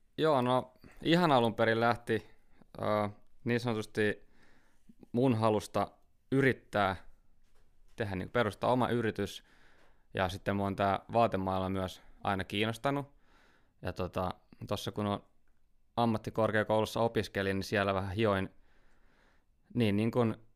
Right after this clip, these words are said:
brändiä tai yritystä, tätä, mitä se vaate sitten olisi. Ja sitten kun mä vähän visioin, niin siitä sitten myös ihan näitä tylsiäkin juttuja, liiketoimintasuunnitelmaa sun muita.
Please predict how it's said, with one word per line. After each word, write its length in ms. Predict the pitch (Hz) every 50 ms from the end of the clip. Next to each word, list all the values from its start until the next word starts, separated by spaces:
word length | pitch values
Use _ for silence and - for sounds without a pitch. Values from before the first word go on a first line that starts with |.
| _ _ _ _ - - _ _ _ -
brändiä 520 | 107 120 120 117 117 113 107 101 107 104 101
tai 380 | - 110 107 104 104 101 95 - - - - - -
yritystä, 680 | 113 104 104 101 - 107 95 - - - 101 95 - -
tätä, 280 | - 104 95 101 98 92 - - - - -
mitä 200 | - 104 98 104
se 140 | 98 - 95
vaate 280 | 101 101 98 92 - -
sitten 280 | - 90 - - -
olisi. 400 | 117 127 123 113 104 98 - - - - -
Ja 80 | - -
sitten 440 | 110 98 - - - 101 95 92 101 - - -
kun 100 | - 95
mä 80 | 95 95
vähän 240 | 104 95 104 101 98
visioin, 480 | 107 101 - - 98 95 92 90 90
niin 280 | 90 90 90 87 87 85 - - _ _ - - - - - _ _ _ _ - _
siitä 300 | - - 107 101 92 95
sitten 420 | 92 104 - _ - 95 92 87 - _ _ _
myös 260 | - 101 95 87 85
ihan 160 | 101 98 98 98
näitä 320 | 98 98 92 95 95 - - - _ _ _ - - -
tylsiäkin 560 | - 117 110 101 92 - 98 95 92 95 95 98
juttuja, 280 | 95 - - 98 98
liiketoimintasuunnitelmaa 1160 | 98 98 92 95 - - - 98 95 95 95 90 - 101 95 95 90 82 87 90 90 90 92
sun 160 | 92 - 113 110
muita. 340 | 110 110 101 92 87 90